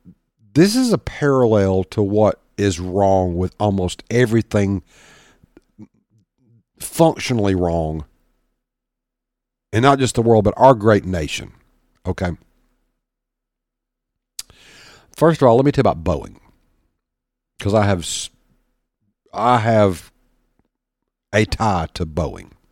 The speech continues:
Full disclosure, I don't work for them, and I don't have stock in them or anything like that, but I work closely with some of their engineers in the past on stuff, and that's a long story. So, <clears throat> But anyway, having said all that, say this, there's this.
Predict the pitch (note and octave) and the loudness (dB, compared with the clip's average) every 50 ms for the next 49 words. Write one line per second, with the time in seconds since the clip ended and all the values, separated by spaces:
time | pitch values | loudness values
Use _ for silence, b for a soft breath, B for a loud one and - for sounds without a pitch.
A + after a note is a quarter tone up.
0 | _ _ _ _ _ _ _ _ _ _ _ _ _ _ _ - G#2 G2 F2+ E2+ | _ _ _ _ _ _ _ _ _ _ _ _ _ _ _ 0 0 0 0 -4
1 | D2+ - F#2 F2+ D2+ C#2 - A1 - - _ - D#2 D2 - A#2 A2+ A2 - A#2 | -6 -6 -6 -6 -6 -6 -10 -14 -18 -18 _ -14 -10 -4 0 0 0 0 0 -2
2 | A2+ G2 - - A2+ G#2 G#2 G2+ F#2+ G2 E2+ E2+ F2+ F#2 - - A2 G2 F#2 - | -4 -4 -2 0 0 0 2 0 0 -2 -2 -2 -4 -6 -4 -2 0 0 0 -2
3 | - F#2 F2 F2+ F2+ E2 E2 E2+ E2+ E2 - - E2+ D2+ - B B B B B | -4 -4 -4 -4 -4 -6 -6 -6 -6 -6 -6 -6 -6 -6 -8 B B B B B
4 | B B B B B F#2 G2 - G#2 G#2 G2+ G2+ G2+ G2 - - G2+ G#2 G2 - | B B B B B -4 -4 -2 0 0 0 0 0 -2 -4 -6 -6 -6 -4 -4
5 | - G2 F2+ E2+ - G2 F#2 F2+ F2 F2+ D#2+ F2 F2+ E2+ E2 E2 F2 F2 E2 D2+ | -4 -6 -6 -4 -4 -4 -4 -4 -4 -4 -4 -4 -4 -6 -4 -4 -4 -4 -6 -6
6 | D#2+ E2 D2+ E2+ E2 E2 D#2+ - - D#2+ D#2 D2+ - - D#2+ D2+ - D#2+ D#2+ D#2 | -8 -10 -8 -8 -10 -10 -10 -10 -10 -10 -12 -10 -10 -10 -10 -10 -8 -10 -10 -10
7 | - - D2 C#2+ C2 - - - - - - - - - F#2 F#2+ - b b b | -10 -10 -12 -12 -12 -14 -16 -18 -18 -18 -16 -12 -8 -6 -6 -6 -8 b b b
8 | b b b b b b b b b - - - - - C3 G#2+ G2+ F#2+ F2 D#2+ | b b b b b b b b b -4 -2 -2 -2 -2 -4 -4 -6 -8 -10 -4
9 | F#2+ B2 C3+ - D#3 D#3 D3 C3+ A#2+ A2+ B2+ B2 A#2+ - - A2+ G#2+ G#2 G2 F#2+ | -2 -2 0 2 4 6 6 6 6 4 2 2 2 0 0 0 2 2 0 0
10 | - - - F#2+ E2 E2+ E2+ D#2+ - - - G2 G2 F#2 D#2 D#2 - - - - | -2 -2 -4 -4 -2 -2 -4 -6 -8 -8 -4 -4 -4 -2 -4 -6 -8 -8 -12 -16